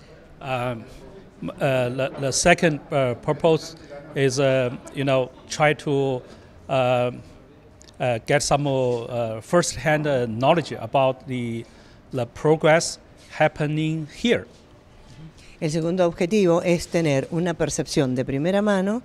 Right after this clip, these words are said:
Speaker 2: de primera fuente, de cómo va progresando el proyecto cart acá en este momento.
Speaker 1: Uh, in the meantime, in China, uh,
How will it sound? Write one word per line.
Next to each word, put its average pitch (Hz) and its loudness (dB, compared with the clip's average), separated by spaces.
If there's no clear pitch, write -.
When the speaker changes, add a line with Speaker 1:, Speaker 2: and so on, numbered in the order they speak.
Speaker 2:
de 127 0
primera 139 0
fuente, 196 0
de 139 0
cómo 170 0
va 170 2
progresando 160 0
el 135 0
proyecto 135 0
cart 131 -2
acá 143 2
en 143 0
este 123 -6
momento. 101 -8
Speaker 1:
Uh, 139 -8
in 151 0
the 151 2
meantime, 170 4
in 147 -2
China, 175 -2
uh, 127 0